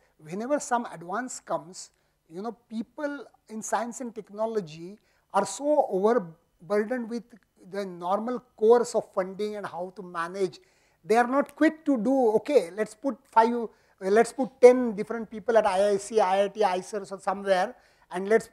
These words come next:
put together ten groups and let's give them maybe three crores each to start this research." Nothing of that sort happens. So we have to apply, struggle,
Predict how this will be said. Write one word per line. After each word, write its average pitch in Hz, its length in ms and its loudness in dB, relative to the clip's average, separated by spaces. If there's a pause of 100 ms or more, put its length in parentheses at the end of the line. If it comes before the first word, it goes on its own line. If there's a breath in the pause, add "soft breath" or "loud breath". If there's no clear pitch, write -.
(120)
put 220 140 -12
together 233 320 6
ten 220 280 0
groups 233 260 -10
and 208 140 -4
let's 180 220 -12
give 208 240 -6
them 208 240 2 (260 soft breath)
maybe 202 340 4 (140)
three 202 140 -6
crores 214 360 4
each 196 200 -14
to 208 140 -6
start 196 300 2
this 165 180 -16
research." - 280 -20 (400)
Nothing 233 360 -8
of 220 120 -10
that 208 140 4
sort 175 240 -2
happens. 139 320 -16
So 196 100 -6
we 196 100 0
have 226 100 2
to 220 140 0
apply, 214 340 -4
struggle, 208 540 0